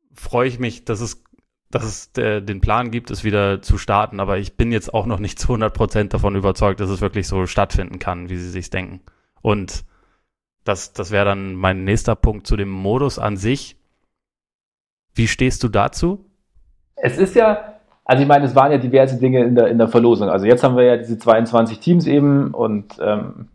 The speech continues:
Speaker 2: erstmal acht Regular Season Spiele und dann, also quasi auf Basis des Spielplans minus der Teams, die jetzt eben nicht in dieser Bubble sind und dann halt Playoffs.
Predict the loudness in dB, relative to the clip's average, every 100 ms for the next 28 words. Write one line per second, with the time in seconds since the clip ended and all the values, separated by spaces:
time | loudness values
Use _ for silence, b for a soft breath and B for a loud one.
0 | 0 0 4 4 4 4 2 4 4 4
1 | 2 0 0 2 4 4 0 -8 _ _
2 | _ _ 2 4 4 0 -8 -20 _ 4
3 | 4 4 2 0 -4 -18 _ 0 2 4
4 | 4 6 4 6 4 4 -2 -2 0 4
5 | 4 4 2 0 2 2 4 4 4 0
6 | 0 0 2 2 0 0 0 2 2 0
7 | -10 -12 -8 -2 2 2 0 -2 -4 -4
8 | -8